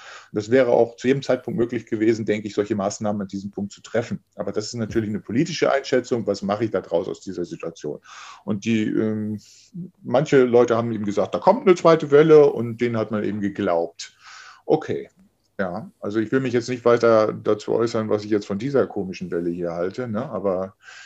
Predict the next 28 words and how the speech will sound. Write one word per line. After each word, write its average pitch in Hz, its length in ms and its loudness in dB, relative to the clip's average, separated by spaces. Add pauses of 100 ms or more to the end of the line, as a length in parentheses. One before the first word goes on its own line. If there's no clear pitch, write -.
(240)
ähm, 101 440 0
da 123 340 6
muss 107 260 -2
man 101 120 -4
natürlich 101 420 -6
auch 90 120 -10
ein - 100 -10
bisschen - 220 -10
genauer 85 340 -10
hingucken. 90 440 -14
Ich 98 200 -10
hab - 140 -6 (120)
jetzt, - 400 -6
äh, 101 220 -4 (1120)
jetzt - 160 -14
bin 104 120 -8
ich 98 120 -10
schon 98 120 -12
wieder 98 200 -4
weg 98 160 -4
vom 90 160 -12
Thema. 101 340 -6
Ich - 140 -14
muss - 240 -14
wieder 95 180 -4
zurück 101 300 -12
zum 110 300 -14
Faden. 113 640 -8